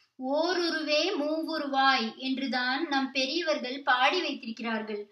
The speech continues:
ஒரு குறிப்பிட்ட பிலாசபியைத்தான் சொல்ல வேண்டும், ஒரு சித்தாந்தத்தை தான் நிலைநாட்ட வேண்டும் என்ற எண்ணங்கள் இல்லாமல் திறந்த மனசோடு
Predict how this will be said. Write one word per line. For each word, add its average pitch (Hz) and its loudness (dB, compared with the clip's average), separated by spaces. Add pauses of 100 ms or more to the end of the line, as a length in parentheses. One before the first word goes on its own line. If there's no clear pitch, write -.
(340)
ஒரு 262 0
குறிப்பிட்ட 349 0
பிலாசபியைத்தான் 285 2
சொல்ல 285 0
வேண்டும், 233 -4 (360)
ஒரு 294 0
சித்தாந்தத்தை 311 2
தான் 277 2
நிலைநாட்ட 285 0
வேண்டும் 247 -2 (140)
என்ற 240 -6 (180)
எண்ணங்கள் 277 0
இல்லாமல் 240 -4 (420)
திறந்த 359 0
மனசோடு 277 0